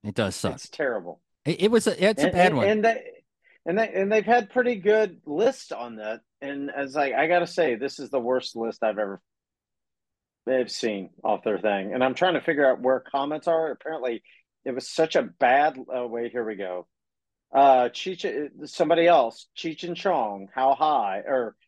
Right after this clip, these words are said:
Speaker 2: How High, Cheech and Chong. What? There's a Dave Chappelle movie with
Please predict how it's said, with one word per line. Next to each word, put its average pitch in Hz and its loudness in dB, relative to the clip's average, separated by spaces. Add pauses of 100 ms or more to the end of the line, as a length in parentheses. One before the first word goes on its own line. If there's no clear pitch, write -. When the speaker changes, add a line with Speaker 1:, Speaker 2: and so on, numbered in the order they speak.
(160)
Speaker 2:
How 170 4
High, 165 0
Cheech - -16
and 170 -16
Chong. 170 -6 (260)
What? 185 0
There's 190 -2
a 175 0
Dave 185 2
Chappelle 254 0
movie 107 -4 (340)
with 151 2